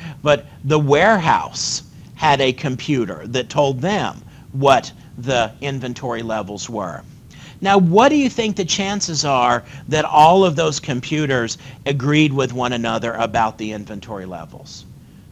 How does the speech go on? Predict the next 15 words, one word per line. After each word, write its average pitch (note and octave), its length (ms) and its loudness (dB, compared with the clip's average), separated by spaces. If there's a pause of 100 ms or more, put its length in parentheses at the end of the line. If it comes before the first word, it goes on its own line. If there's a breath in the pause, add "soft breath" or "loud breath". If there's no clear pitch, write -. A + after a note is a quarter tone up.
Just G#3+ 240 -2
about F3+ 340 4
a C#3+ 120 0
zero C3+ 480 -2
percent A2+ 500 -12
chance G2+ 400 -8
of F#2+ 140 -12
that. F#2 320 -10 (320 loud breath)
And F3 160 -2
so, G3 200 4
in F3+ 120 0
fact, A3 340 2
what E3+ 220 4
happened F#3+ 420 2
was D3+ 240 -2